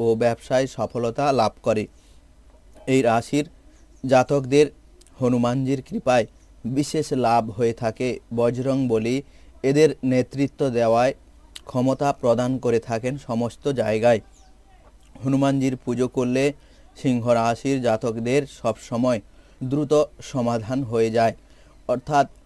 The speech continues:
সিংহ রাশির জাতক জাতিকাদের আমি বলবো যে আপনারা সব সময় হনুমানজির কৃপা পেয়ে থাকবেন। যদি আপনি মঙ্গলবার বা শনিবার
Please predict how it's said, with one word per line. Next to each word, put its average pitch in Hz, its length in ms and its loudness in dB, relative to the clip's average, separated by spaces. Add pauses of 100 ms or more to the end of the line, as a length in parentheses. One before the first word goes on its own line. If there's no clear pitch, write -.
(460)
সিংহ 131 420 -2
রাশির 131 480 -2
জাতক 120 340 0
জাতিকাদের 123 600 -2 (960)
আমি 123 200 0
বলবো 120 380 0 (560)
যে 127 220 0
আপনারা 139 440 2 (120)
সব - 280 -4
সময় 139 420 -2 (540)
হনুমানজির 123 720 0 (440)
কৃপা 127 340 0 (440)
পেয়ে 127 200 2
থাকবেন। 117 480 0 (200)
যদি 135 360 2 (260)
আপনি 127 360 0
মঙ্গলবার 120 720 0
বা 117 180 -2
শনিবার 117 560 -2